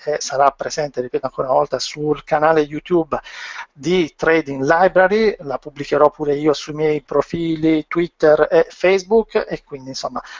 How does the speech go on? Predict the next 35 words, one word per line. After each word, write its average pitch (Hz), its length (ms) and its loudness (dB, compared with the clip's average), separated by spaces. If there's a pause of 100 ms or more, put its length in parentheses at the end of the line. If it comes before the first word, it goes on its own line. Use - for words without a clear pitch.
poi - 220 -4
se - 120 -10
avete 131 260 -4
bisogno 135 360 -2
di 131 80 -2
altri, 143 520 2
ehm, 123 800 0 (240)
altre 151 260 0
indicazioni 143 680 -4
potremo, 135 380 -4
possiamo 127 580 -6 (100)
sentirci 143 640 -8
lì, 123 140 -8
eh, 123 420 -6
via 135 160 -4
email 127 320 -2
o 131 60 2
comunque 139 260 -4
sul 151 160 -4
mio 147 140 2
sito 147 240 -2
anche 139 260 0
renato 151 400 4
trattino 151 380 0
de 151 100 4
carolis 151 360 4
punto 165 220 0
com 147 200 0
trovate - 320 2
tutti - 200 -14
quelli 143 280 -2
che - 220 2 (520)
sono 160 600 4
i 175 300 0
riferimenti. 135 800 -2